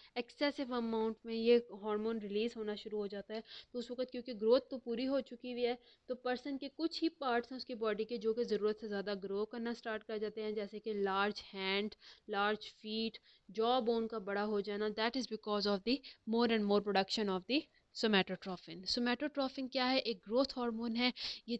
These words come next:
कब body में release होता है? जब growing age होती है। एक person की growing age होती है जो एक स्पे-, अ, newborn से start होके eighteen to nineteen years तक वो, अ, ग्रो करता रहता है। After that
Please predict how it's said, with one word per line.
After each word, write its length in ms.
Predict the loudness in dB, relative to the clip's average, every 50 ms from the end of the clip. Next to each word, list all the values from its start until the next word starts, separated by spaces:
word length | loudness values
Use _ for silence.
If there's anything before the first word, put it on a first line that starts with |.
| -4 -2
कब 160 | 0 0 0
body 300 | 2 2 2 2 2 2
में 120 | 2 2 2
release 340 | 2 2 2 2 2 2
होता 180 | 2 0 0 0
है? 120 | -2 -2
जब 200 | 2 2 0 0
growing 340 | 0 -2 0 0 2 2 0 -2 -2 0
age 300 | 4 6 8 8 6 4
होती 220 | 0 -2 -4 -6
है। 140 | -6 -2 -2
एक 120 | -2 -2 _ -4
person 280 | -6 -6 -4 -4 -4
की 120 | -4 -4 -6
growing 380 | -6 -2 -2 0 0 2 2
age 200 | 4 4 4 2
होती 220 | 0 -4 -4 -4 -4
है 100 | -4 0
जो 200 | 2 2 2 0 -2 -12 -14 -8 -2 -2
एक 140 | -2 -2 -2
स्पे-, 280 | -6 -4 -4 -2 -2
अ, 200 | 0 0 0 0 0 -2 -6 -14 -20 -16 -8 -4
newborn 460 | -2 0 0 2 2 2 0 0 0
से 120 | -2 -6
start 420 | -10 -10 -8 -6 -4 -4 -4 -6 -8
होके 220 | -14 -10 -8 -8
eighteen 480 | -4 0 2 2 2 0 -2 -6 -6 -6
to 120 | -6 -6
nineteen 420 | -8 -6 -8 -8 -8 -10 -10 -10 -8
years 260 | -8 -10 -10 -12 -12
तक 100 | -14 -12 _ -6
वो, 80 | -6
अ, 60 | -6 -6 -8 -10 -10 -10 -12 _ -8
ग्रो 500 | -6 -2 -2 -2 -2 -4 -2 2 2 2
करता 340 | 2 0 -6 -8 -6 -4 -4
रहता 280 | -2 -2 -4 -6 -8 -10
है। 180 | -8 -8 -4
After 280 | -2 -4 -4 -2 -4 -6
that 280 | -4 -2 -4 -4 -6